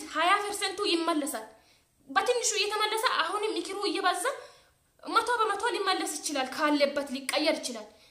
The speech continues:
በምክር ሰው ካለበት ሊቀየር ይችላል። እንዲህ እንዲህ ያለች፣ እንዲህ መከረች፣ ያ ሁሉ ምክር ቢሆን አስቡት እንግዲህ ከምትሰድቡ፣ ሰውን ከምትሰድቡ፣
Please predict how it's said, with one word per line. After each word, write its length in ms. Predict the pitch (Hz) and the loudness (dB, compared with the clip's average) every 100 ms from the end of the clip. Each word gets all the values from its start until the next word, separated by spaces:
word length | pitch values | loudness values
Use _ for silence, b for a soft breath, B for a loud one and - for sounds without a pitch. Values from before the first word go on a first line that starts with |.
| b | b
በምክር 480 | 220 294 349 392 587 - | -2 -2 -2 0 -2 0
ሰው 240 | - 349 554 - | 0 2 0 -2
ካለበት 500 | 277 262 277 277 370 | -2 0 0 -2 -6
ሊቀየር 460 | 247 - 247 269 254 | -10 -4 -4 -2 -4
ይችላል። 300 | - 226 226 | -8 -10 -10
እንዲህ 220 | 226 240 | -8 -8
እንዲህ 200 | 226 226 | -8 -10
ያለች፣ 260 | 220 226 247 | -10 -10 -12
እንዲህ 260 | 240 220 | -10 -10
መከረች፣ 340 | 240 233 233 233 B B 254 | -10 -10 -14 -16 B B -2
ያ 180 | 277 453 | 6 8
ሁሉ 340 | 466 466 466 480 453 | 8 4 2 2 2
ምክር 280 | 415 466 440 | 2 -2 -2
ቢሆን 380 | 330 339 466 622 B B B - | -4 2 2 2 B B B -2
አስቡት 420 | 571 - 440 349 | 0 -2 -6 -4
እንግዲህ 320 | 311 226 214 214 _ _ _ _ _ _ _ _ _ _ _ _ _ _ _ _ _ _ - | -4 -4 -10 -16 _ _ _ _ _ _ _ _ _ _ _ _ _ _ _ _ _ _ -6
ከምትሰድቡ፣ 760 | 381 415 480 - 415 415 - 427 | -4 0 0 0 -2 -2 -2 0
ሰውን 300 | 440 359 440 | 2 2 0
ከምትሰድቡ፣ 680 | - 330 311 440 370 294 - | -2 -2 -2 -2 -2 -4 0